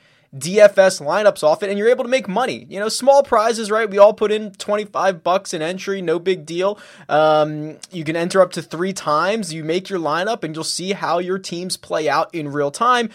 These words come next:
because all of the rounds are simulated live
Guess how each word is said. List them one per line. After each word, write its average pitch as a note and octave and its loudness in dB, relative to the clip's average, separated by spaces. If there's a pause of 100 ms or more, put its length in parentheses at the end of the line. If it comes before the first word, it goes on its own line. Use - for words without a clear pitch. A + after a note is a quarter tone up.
(140)
because F#3+ 0 (140)
all E3 -2
of D#3 2
the E3+ -4
rounds C#3+ -4
are D3 0
simulated C#3+ -6
live B2 -2